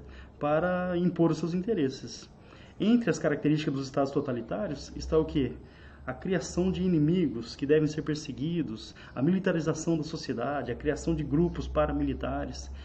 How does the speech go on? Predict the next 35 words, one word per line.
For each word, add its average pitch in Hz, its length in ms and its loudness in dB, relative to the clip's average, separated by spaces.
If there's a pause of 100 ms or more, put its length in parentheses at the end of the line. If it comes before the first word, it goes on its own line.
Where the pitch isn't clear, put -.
(160)
Essas 175 320 -2
são 175 140 0
as 156 80 2
principais 165 480 -4
características 160 760 -2 (300)
dos 139 160 2
regimes 147 460 4
totalitários 135 640 0
europeus 175 600 0 (360)
que 214 100 0
surgiram 175 460 2
na 175 100 2
Europa 156 400 2
no 165 100 2
período 160 420 2
entre 156 200 4
a - 20 6
Primeira 151 560 2
e 165 80 0
a 160 40 -2
Segunda 156 340 0
Guerra 156 200 0
Mundial, 175 400 -4 (200)
ok? 240 340 2 (600)
Aqui 156 240 -2
tá 196 120 0
um 180 120 6
exemplo, 190 340 2
né, 196 80 0
pessoal, 123 300 0
de 123 100 2
um 185 100 4
deles, 202 460 0
o - 80 -6
nazismo, 160 580 2